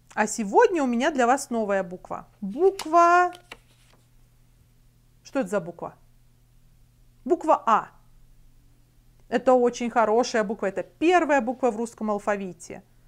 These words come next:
А, Б, В, Г, Д, Ё, Ё, Ж, З, И, К, Л, М, Н, О, П, Р, С, Т, У, Ф, Х, Ц, Ч, Ш, Щ, Э, Ю, Я.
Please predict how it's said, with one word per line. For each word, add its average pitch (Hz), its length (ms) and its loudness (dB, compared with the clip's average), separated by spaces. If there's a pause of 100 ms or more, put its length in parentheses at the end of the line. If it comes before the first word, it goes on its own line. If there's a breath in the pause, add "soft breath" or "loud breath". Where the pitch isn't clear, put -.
(600)
А, 233 420 4
Б, 208 180 -2
В, 202 140 -4
Г, 190 140 -6
Д, 220 300 -4
Ё, 202 40 -8
Ё, 196 140 -6
Ж, 196 160 -6
З, 214 200 -4
И, 208 340 -10
К, 196 320 -6
Л, 202 200 -8
М, 196 220 -10
Н, 233 240 -4 (600 soft breath)
О, 240 160 2
П, 226 280 -2
Р, 214 240 0
С, 202 180 -4
Т, - 300 0 (400)
У, 240 200 -4
Ф, 220 200 -2
Х, 220 260 2
Ц, 220 260 -4
Ч, 214 260 -6
Ш, 208 180 -8
Щ, 320 320 -4 (760)
Э, 339 100 -2
Ю, 269 160 -2
Я. 185 220 -8